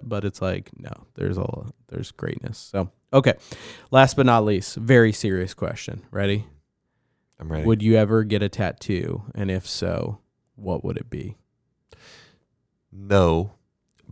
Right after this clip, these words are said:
Speaker 2: but <laughs> if I did, <laughs> um, A buddy of mine got a tattoo of the Jerusalem cross from, like, in Jerusalem,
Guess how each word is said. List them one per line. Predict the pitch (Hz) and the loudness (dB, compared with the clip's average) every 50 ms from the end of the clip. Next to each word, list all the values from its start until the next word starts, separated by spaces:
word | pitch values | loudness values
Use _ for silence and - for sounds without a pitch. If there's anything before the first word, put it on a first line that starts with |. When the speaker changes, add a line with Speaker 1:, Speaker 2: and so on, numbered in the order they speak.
| - _ | -2 _
Speaker 2:
but | - 107 107 92 85 - - - - - - - - - - - - | 6 6 8 6 6 2 -2 -10 -12 -12 -12 -12 -14 -16 -18 -20 -20
<laughs> | _ _ - | _ _ -4
if | 98 107 - | 0 2 4
I | 98 87 | 4 6
did, | 85 98 92 - - - 170 - - 113 - - - 131 - _ _ - - - - | 8 8 8 8 8 6 6 6 6 2 -2 -2 -2 -4 -4 _ _ -20 -20 -20 -20
<laughs> | - - - _ _ _ _ _ _ _ - | -20 -20 -20 _ _ _ _ _ _ _ 0
um, | 113 110 104 98 92 92 90 90 - _ _ - - - - - _ _ _ _ - - | 4 4 6 4 4 0 -4 -10 -14 _ _ -20 -20 -20 -20 -20 _ _ _ _ -6 0
A | 110 107 101 95 | 2 4 4 4
buddy | 92 107 104 113 117 | 6 4 4 6 4
of | 104 | 4
mine | 98 95 92 92 | 4 2 0 2
got | - 95 87 87 87 - | 2 4 4 4 2 0
a | 90 85 | -4 -4
tattoo | - - 87 87 85 - - - 95 90 85 87 85 85 87 90 - - | -2 0 0 0 0 -2 -4 -2 0 0 0 0 0 -2 -4 -8 -10 -8
of | 85 90 82 80 78 78 - - | -6 -4 -4 -4 -4 -6 -10 -8
the | - 87 82 78 76 76 - _ _ _ _ - | -4 -4 -2 -4 -4 -8 -12 _ _ _ _ -12
Jerusalem | - - 87 82 87 92 - - - 90 92 85 80 80 | -8 -6 -4 -2 -2 -2 -4 -4 -4 -4 -4 -4 -6 -8
cross | - - - 85 82 90 98 117 - - - - - - _ _ _ _ _ _ _ _ _ _ _ | -6 -2 2 2 2 2 0 -2 -4 -6 -8 -8 -8 -12 _ _ _ _ _ _ _ _ _ _ _
from, | - 95 92 87 82 82 80 80 80 85 _ _ _ _ _ _ _ _ _ _ _ _ _ | 0 2 2 2 0 -2 -4 -6 -8 -10 _ _ _ _ _ _ _ _ _ _ _ _ _
like, | 95 95 85 - | -2 -2 -2 -2
in | - - 113 123 | -2 -4 -2 -2
Jerusalem, | 113 107 104 104 107 107 107 - - 90 85 78 80 82 85 | -2 0 2 2 2 2 2 0 -2 -4 -4 -4 -4 -6 -10